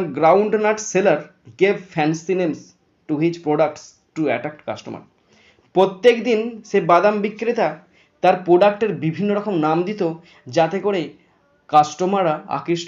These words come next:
হতে পারে। Option C is the right answer। Question fourteen, রাজাস ডেলিকাসি is, রাজাস ডেলিকাসি কী ছিল? Is a fancy name given to the groundnuts by its vendor। ওই রাজাস ডেলিকাসি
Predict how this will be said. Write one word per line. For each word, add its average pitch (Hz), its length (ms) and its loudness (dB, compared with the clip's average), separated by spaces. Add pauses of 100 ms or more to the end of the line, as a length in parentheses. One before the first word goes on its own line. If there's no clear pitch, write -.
হতে 170 180 -4
পারে। 151 140 0 (220)
Option 151 240 -6 (140)
C - 20 -20 (220)
is 170 60 -8 (100)
the 143 80 -2 (320)
right 127 240 -2
answer। 110 240 -14 (800)
Question 170 380 -2 (280)
fourteen, 156 340 -2 (840)
রাজাস 156 460 4 (160)
ডেলিকাসি 233 480 -2 (160)
is, 190 140 -6 (640)
রাজাস 170 440 4
ডেলিকাসি 202 380 -2
কী 202 120 -6
ছিল? 214 100 -4 (180)
Is 202 160 -10 (380)
a 160 40 4 (180)
fancy 175 460 -4 (100)
name 175 160 -4 (240)
given 170 280 -6 (100)
to 190 140 -12
the 180 60 -4 (100)
groundnuts 160 680 -4 (260)
by 131 160 -2
its 139 120 -16 (100)
vendor। 131 280 -6 (920)
ওই 143 80 0 (120)
রাজাস 190 240 4 (100)
ডেলিকাসি 214 360 0